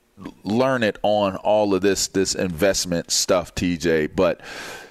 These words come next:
it looks as though Tom Brady, a host of other, um, influential people, including his former wife, Gisele Bündchen, um, were, were faces to this, this company.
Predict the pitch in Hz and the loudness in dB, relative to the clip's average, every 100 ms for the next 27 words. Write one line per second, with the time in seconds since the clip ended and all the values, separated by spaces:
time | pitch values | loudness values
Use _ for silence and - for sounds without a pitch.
0 | - _ - 120 110 160 185 185 156 120 | -20 _ 0 2 2 0 2 0 0 2
1 | 123 120 113 107 101 _ _ _ _ _ | 2 4 2 0 -4 _ _ _ _ _
2 | _ _ - - - - _ - 117 139 | _ _ -16 -16 -16 -20 _ -2 2 2
3 | 135 123 120 113 113 104 110 _ 85 107 | 2 4 4 2 2 -2 -8 _ -2 0
4 | 120 - 123 110 107 104 104 87 _ - | 0 2 2 4 4 2 0 -6 _ -2
5 | 90 87 85 82 - _ 110 107 110 107 | 0 2 0 -4 -10 _ -4 -2 -2 0
6 | 104 - 101 - 110 101 98 98 92 - | 0 0 -2 0 0 2 2 2 0 0
7 | 107 - 101 101 92 - 107 104 104 104 | 0 0 -2 0 -2 -2 -2 0 0 0
8 | 90 92 90 87 87 85 90 92 92 101 | 2 2 0 -2 -4 0 2 0 -2 -4
9 | 95 92 87 85 - - - - - 87 | -4 -4 -4 -6 -14 -18 -16 -16 -4 0
10 | 87 85 80 78 - _ - - _ _ | 0 0 -2 -8 -14 _ -20 -20 _ _
11 | - 113 101 110 101 98 - 98 92 - | -20 -6 0 4 4 2 2 0 0 2
12 | 120 117 131 117 - - 123 120 113 110 | 2 2 0 -2 -2 0 2 2 2 2
13 | 107 - 120 113 - 117 113 107 107 101 | 2 0 -2 -2 0 -2 0 -2 -2 -4